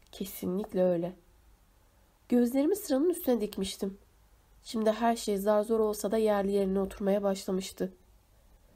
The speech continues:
Burası gibi başka döngüler de var mı? Çok. Üstelik oralarda annelik yapan neredeyse bütün Yimbrainler benim arkadaşım. Bir bakalım. İrlanda'da bin yedi yüz yetmiş Haziran'ında yaşayan Bayan Ganet, sümsük kuşu,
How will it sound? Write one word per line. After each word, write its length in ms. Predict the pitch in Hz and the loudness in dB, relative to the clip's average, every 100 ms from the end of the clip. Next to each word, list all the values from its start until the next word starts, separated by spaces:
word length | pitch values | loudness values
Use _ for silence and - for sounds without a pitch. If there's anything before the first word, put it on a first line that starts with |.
| - - - | -20 -20 -2
Burası 300 | 233 240 277 | 2 2 0
gibi 240 | 294 349 | 0 2
başka 340 | 302 247 - 247 | 2 0 0 2
döngüler 480 | 254 247 254 254 254 | 2 2 2 2 2
de 100 | 254 | 4
var 220 | 294 427 | 2 4
mı? 240 | 311 294 - - - - - _ _ _ _ _ _ _ | 2 2 -4 -18 -20 -20 -20 _ _ _ _ _ _ _
Çok. 480 | - 403 359 240 - _ _ _ _ _ | 2 4 6 2 -8 _ _ _ _ _
Üstelik 460 | 240 - 233 226 226 | -4 0 2 2 4
oralarda 440 | 240 220 208 202 | 2 4 2 0
annelik 400 | 208 202 220 220 | -2 0 0 2
yapan 360 | 202 208 214 220 | 0 0 -2 2
neredeyse 520 | 240 226 196 196 190 | 2 4 0 0 -2
bütün 220 | 190 247 | -2 -2
Yimbrainler 760 | 220 202 180 185 180 190 214 220 | 0 0 2 2 2 0 0 0
benim 240 | 220 240 | 0 2
arkadaşım. 640 | 233 233 247 247 - 214 196 - - _ _ - - _ - - - | 0 -2 -4 -4 -4 -6 -8 -20 -20 _ _ -20 -20 _ -20 -20 -2
Bir 140 | 320 330 | 0 2
bakalım. 520 | 320 294 233 185 196 - - - - - _ - | 2 2 2 0 -4 -14 -20 -20 -20 -20 _ -2
İrlanda'da 760 | 254 269 330 370 254 180 202 233 | 2 4 4 4 2 2 2 2
bin 160 | 226 220 | 0 0
yedi 160 | 220 | 0
yüz 180 | 226 214 | 0 0
yetmiş 300 | 226 226 240 | 0 0 -4
Haziran'ında 580 | 220 196 196 190 180 180 | -4 -2 0 0 2 2
yaşayan 480 | 180 - 190 180 180 | 0 0 0 2 2
Bayan 300 | 190 185 190 | 2 2 0
Ganet, 380 | 208 175 185 | 0 0 -2
sümsük 480 | - - 180 - - | -6 -4 -4 -6 -12
kuşu, 400 | - - 165 180 | -12 -6 -4 -4